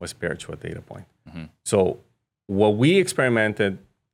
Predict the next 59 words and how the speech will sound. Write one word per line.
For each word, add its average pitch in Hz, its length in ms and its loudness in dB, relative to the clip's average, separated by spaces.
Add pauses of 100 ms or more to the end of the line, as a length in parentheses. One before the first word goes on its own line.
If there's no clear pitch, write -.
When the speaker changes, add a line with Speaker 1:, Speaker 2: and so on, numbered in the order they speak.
Speaker 1:
through 151 200 6
having 120 480 -2
that 98 220 0
f-, - 220 -20
closed 123 480 0
feedback 147 480 -4
loop, 90 140 -2
because 101 240 0
remember, 135 460 0 (580)
as 113 180 0
a 131 40 -2
data 151 240 2
provider, 95 380 2
you 107 180 -2
provide 107 360 0
data, 107 320 2
you 110 180 -2
don't 123 180 2
know 101 100 0
what's 87 160 -2
happening 85 320 -4
after 80 260 -12
that. - 220 -14 (220)
It's 98 100 -8
very 135 240 2
hard 98 320 2
for 92 120 0
a 82 40 -4
client 90 240 -2
to - 80 -12
give 80 220 -8
you 82 80 -6
back, 82 340 -2
like, 80 160 -4
"Oh, 95 180 2 (140)
this 120 260 0
property 90 400 -4
I 78 80 -8
closed, 82 360 -8
or 78 40 -8
this 117 220 0
property 92 300 -2
was 82 180 0
a 85 60 -2
lead, 78 300 -6
this 107 140 -2
property 98 340 -2
responded 85 520 -6
positively." 80 520 -6
It's 87 120 -8
very 127 180 2
difficult - 420 -4
to - 80 -12
get 78 200 -8
that - 180 -6
from - 140 -10
a 92 40 -6
Speaker 2:
Mm-hmm. 90 100 -10
Speaker 1:
client. 78 240 -8